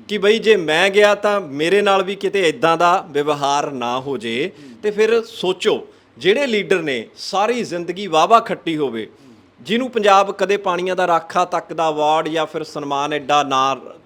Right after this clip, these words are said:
ਦੇ ਕੇ ਰੱਖ ਦਿੱਤਾ ਗਿਆ ਹੋਵੇ ਨਾਮ, ਤੇ ਉਸ ਐਡੇ ਵੱਡੇ ਆਗੂ ਦਾ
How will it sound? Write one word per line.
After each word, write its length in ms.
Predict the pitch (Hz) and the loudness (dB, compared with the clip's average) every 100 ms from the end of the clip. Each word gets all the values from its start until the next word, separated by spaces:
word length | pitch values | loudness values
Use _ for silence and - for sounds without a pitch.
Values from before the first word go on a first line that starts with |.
| 139 | -20
ਦੇ 300 | 123 120 135 | -12 -8 -6
ਕੇ 280 | 147 143 139 - - | -2 -4 -4 -12 -6
ਰੱਖ 260 | 147 156 170 | -4 -2 -4
ਦਿੱਤਾ 300 | 151 - 175 | -6 -2 -2
ਗਿਆ 180 | 156 139 | 0 0
ਹੋਵੇ 200 | 135 127 | -2 -4
ਨਾਮ, 340 | 117 107 95 - - 139 - | -4 -6 -10 -20 -20 -20 -8
ਤੇ 80 | 240 254 | -8 4
ਉਸ 680 | 220 226 254 - - - - - | 8 8 8 2 -12 -14 -8 -4
ਐਡੇ 260 | 160 208 | 4 6
ਵੱਡੇ 280 | 233 220 214 | 6 4 4
ਆਗੂ 300 | 196 160 180 | 2 2 -2
ਦਾ 340 | 180 160 147 | 0 2 0